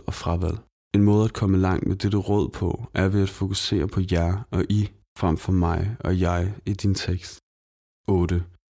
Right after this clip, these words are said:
Konkretiser dine kompetencer. En del, især akademikere, har svært ved at konkretisere deres kompetencer,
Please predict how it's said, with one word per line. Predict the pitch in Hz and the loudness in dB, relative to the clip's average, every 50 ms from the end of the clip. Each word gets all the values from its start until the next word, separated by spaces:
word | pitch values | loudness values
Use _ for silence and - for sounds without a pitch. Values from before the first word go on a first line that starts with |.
| _ _ _ _ _ - | _ _ _ _ _ -2
Konkretiser | - 110 104 101 107 101 - - - - - 117 113 - - - - - | 0 0 2 2 0 -2 -4 -6 -10 -6 -2 -2 -2 -2 -2 -6 -8 -4
dine | - 101 98 | -4 -2 0
kompetencer. | - 98 87 85 90 - - 85 82 85 82 - - 90 87 - - _ _ _ _ _ _ _ _ _ _ _ _ _ - - | 0 0 0 -2 -2 -4 -2 0 2 0 0 0 -2 -2 -4 -4 -8 _ _ _ _ _ _ _ _ _ _ _ _ _ -2 0
En | 110 107 | 2 2
del, | 101 - 120 123 113 80 113 113 - - - - | 4 4 2 2 2 2 0 -4 -6 -10 -6 -4
især | 104 95 - - 104 95 | -4 -2 0 0 0 0
akademikere, | - - - 95 - 90 - 92 95 - - 95 - 90 85 82 85 95 - - - | 0 0 -2 -2 -4 -4 -2 0 2 2 0 0 0 0 0 0 0 -2 -6 -6 -4
har | 104 | -2
svært | 95 - - 113 107 95 87 110 | -2 0 0 0 0 0 0 0
ved | 107 | 0
at | 98 98 | -2 -2
konkretisere | - - 95 95 95 101 95 - - 98 - - - 117 101 - 104 | -2 -2 -2 -2 -2 -2 -4 -4 -6 -6 -4 -2 0 0 0 0 0
deres | 101 98 95 92 - | 0 0 -2 -2 -2
kompetencer, | - 98 87 85 92 - - - 85 85 85 - - 92 | -2 -2 0 0 -2 -4 -2 0 0 0 0 0 0 -2